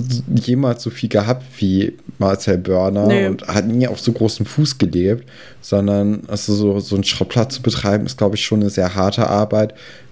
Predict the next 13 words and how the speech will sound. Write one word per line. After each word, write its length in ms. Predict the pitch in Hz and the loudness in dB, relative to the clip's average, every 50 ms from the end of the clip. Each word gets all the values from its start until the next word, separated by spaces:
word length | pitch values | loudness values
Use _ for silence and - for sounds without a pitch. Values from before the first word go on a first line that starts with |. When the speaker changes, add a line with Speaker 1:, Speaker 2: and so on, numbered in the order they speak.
| - - - - - - | -20 -20 -20 -12 -6 -2
Speaker 1:
die 360 | 104 98 98 107 104 - - - _ _ - - - | 0 2 2 0 0 -2 -8 -16 _ _ -20 -8 -2
noch 200 | 117 110 95 98 | 0 0 2 2
nie 160 | 107 120 123 | 2 0 0
so 160 | 127 123 117 104 | 0 0 -2 -2
richtig, 680 | 98 - 117 123 127 - - 107 95 92 - - - - - - - - - - - - - - | 0 0 0 0 0 0 0 0 0 0 -2 -8 -14 -16 -18 -18 -18 -18 -14 -10 -8 -4 -2 0
richtig 580 | 117 117 - - - 95 90 92 - - - | 0 0 0 0 0 -2 0 -2 -6 -4 0
wirtschaftlich, 760 | - 92 - - - 92 90 - - 92 90 87 - - - - - | 0 0 2 2 2 0 0 0 0 -2 -2 -2 -2 -6 -12 -10 -4
äh, 220 | - 92 92 87 87 | -2 0 0 0 0
gewinnbringend 960 | 87 - 90 87 98 104 101 101 104 - - - 98 87 87 90 85 - - | -2 -4 -4 -2 0 0 0 0 -2 -6 -4 0 0 2 2 0 -2 -2 -2
war. 340 | 90 87 90 92 95 95 - | -2 0 2 2 0 0 -4
Also 200 | - 90 98 92 | -4 -2 0 0
nicht 360 | 92 98 101 101 - - - | 2 2 0 0 -2 -4 -4
so 320 | - 104 104 107 113 113 | -2 0 0 0 0 -2